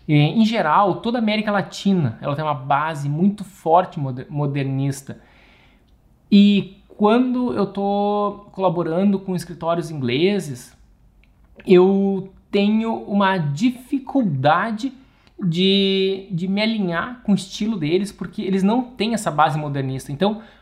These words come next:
o, o jeito com que eles, a maneira com que eles solucionam os projetos são diferentes das maneiras que eu, que eu normalmente solucionaria,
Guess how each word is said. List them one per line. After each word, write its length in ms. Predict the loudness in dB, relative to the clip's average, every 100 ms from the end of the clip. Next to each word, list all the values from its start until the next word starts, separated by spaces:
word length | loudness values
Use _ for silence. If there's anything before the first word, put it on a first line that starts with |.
| _ _ _
o, 300 | 2 2 2
o 40 | -2
jeito 440 | 2 2 0 -2
com 240 | -10 -6 -6
que 200 | -4 -4
eles, 520 | -4 -6 -12 -20 -20 -18 -14 -12 -14 -20 _ _ _
a 140 | 0 2
maneira 360 | 2 0 0
com 140 | 0 -2
que 100 | -2
eles 120 | -4
solucionam 560 | -4 -6 -4 -2 -2 -2
os 100 | -4
projetos 420 | -6 -4 -4 -2
são 140 | 0
diferentes 640 | 0 -2 0 0 0 0 -4
das 120 | -4
maneiras 420 | -2 0 0 -2
que 200 | -8 -6
eu, 260 | -6 -6 -12 -20 -20 _
que 120 | -6
eu 80 | -2
normalmente 640 | 0 0 0 0 0 -2
solucionaria, 960 | -6 -6 -6 -4 -4 -2 0 0 0